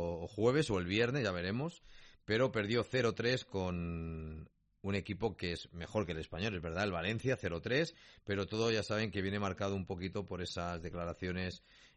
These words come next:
en tiempo de Español de la capitana de Paloma. No le quiero dar más importancia al tema de, de las declaraciones en sí por las declaraciones, pero sí que espero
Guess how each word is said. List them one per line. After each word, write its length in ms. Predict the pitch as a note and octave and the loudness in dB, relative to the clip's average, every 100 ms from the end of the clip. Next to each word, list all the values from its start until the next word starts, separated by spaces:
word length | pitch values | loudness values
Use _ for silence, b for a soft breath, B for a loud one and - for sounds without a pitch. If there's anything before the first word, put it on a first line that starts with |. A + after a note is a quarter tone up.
| _ | _
en 200 | F2 E2 | -8 -6
tiempo 240 | F2+ F2 F2+ | -4 -4 -2
de 60 | |
Español 380 | E2 E2+ F2 F#2+ | -4 -4 -2 -2
de 60 | F2 | -2
la 100 | E2+ | -4
capitana 480 | D#2 E2 F2+ F2+ | -6 -6 -4 -2
de 300 | F2 E2+ E2 | -2 -4 -6
Paloma. 400 | D#2 F2+ G#2 C3+ | -4 -2 2 2
No 100 | B2 | 2
le 120 | G2+ G2 | 0 -2
quiero 200 | F2+ F2+ | -4 -2
dar 200 | F#2 F2+ | -2 -4
más 200 | F2 F#2 | -6 -6
importancia 760 | D#2+ E2+ - E2+ F2 E2 D#2+ | -8 -8 -6 -8 -6 -8 -8
al 500 | D#2+ - - - - | -12 -16 -16 -16 -16
tema 240 | - F2+ F2 | -10 -6 -6
de, 160 | D#2+ E2+ | -6 -8
de 240 | - E2+ | -8 -6
las 120 | E2+ | -4
declaraciones 540 | E2+ E2 E2 - G#2 F#2 | -4 -6 -6 -2 -4 -2
en 140 | F2+ | -6
sí 160 | - A2 | -4 -4
por 120 | F#2+ | -4
las 80 | F2+ | -6
declaraciones, 680 | E2+ E2+ F2+ G#2+ A2 A#2+ b b b | -6 -8 -6 -4 -4 -4 b b b
pero 160 | - F2+ | -8 -6
sí 140 | G#2+ | -4
que 80 | G2+ | -4
espero 440 | G2 G#2 G2+ G#2+ | -2 0 0 0